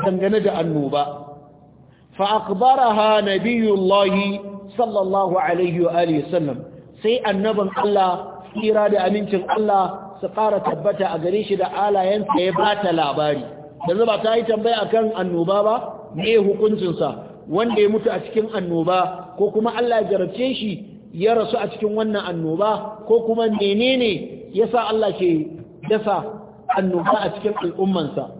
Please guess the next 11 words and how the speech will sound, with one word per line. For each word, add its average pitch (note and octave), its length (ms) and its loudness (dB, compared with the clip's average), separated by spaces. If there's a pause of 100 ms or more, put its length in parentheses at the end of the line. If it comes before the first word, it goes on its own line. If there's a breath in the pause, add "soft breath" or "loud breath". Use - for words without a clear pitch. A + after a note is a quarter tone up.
(360 loud breath)
Sai F3+ 120 2
manzon F#3 380 0
Allah G3+ 320 0
sallallahu F#3+ 560 0
alaihi F#3 400 2
wasallam F#3 320 0
ya E3+ 80 0
ce, E3+ 200 -2 (520 loud breath)
"Innahu G#3 640 2
kana G#3+ 320 4 (240)
azaban G#3+ 880 4